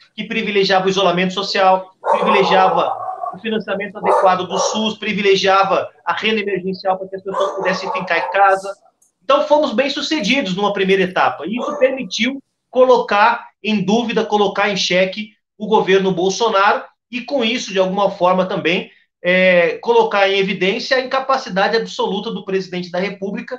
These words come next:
de lidar com uma crise de proporções tão profundas e tão graves. Felizmente, não foi um processo apenas do pessoal, esse processo de ma-, maturação política encontrou também os demais partidos da oposição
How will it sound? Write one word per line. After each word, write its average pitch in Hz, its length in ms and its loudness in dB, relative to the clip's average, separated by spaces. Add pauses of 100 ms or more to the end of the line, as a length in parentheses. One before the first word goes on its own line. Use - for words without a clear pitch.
(320)
de 226 140 -4
lidar 185 400 0
com 220 60 -6
uma 202 160 2
crise 185 300 -4
de 208 100 -4
proporções 196 720 -6
tão 240 220 2
profundas 220 840 -4 (220)
e 190 80 -8
tão 220 240 6
graves. 135 420 0
Felizmente, 190 920 0 (340)
não 226 180 0
foi 226 180 4
um 220 60 0
processo 185 460 0
apenas 165 260 -4
do 156 140 -10
pessoal, 165 640 -2 (180)
esse 185 380 -6
processo 185 500 0
de 175 120 -2
ma-, 175 240 0
maturação 196 840 0
política 160 500 -10 (320)
encontrou 208 580 0
também 185 280 2
os 185 60 0
demais 170 340 0
partidos 160 500 -4
da 147 80 0
oposição 156 840 -4